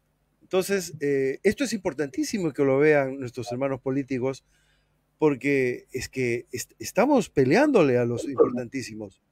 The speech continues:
Si nosotros tuviésemos el poder económico que tiene Willax, que tiene...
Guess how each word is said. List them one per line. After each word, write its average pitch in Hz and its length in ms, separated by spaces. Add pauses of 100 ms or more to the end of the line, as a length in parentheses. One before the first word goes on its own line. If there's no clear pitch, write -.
(500)
Si - 240
nosotros 220 600
tuviésemos 175 760 (140)
el - 320 (140)
poder 143 280
económico 151 560
que 117 120
tiene 151 320
Willax, 135 480
que 120 120
tiene... 139 280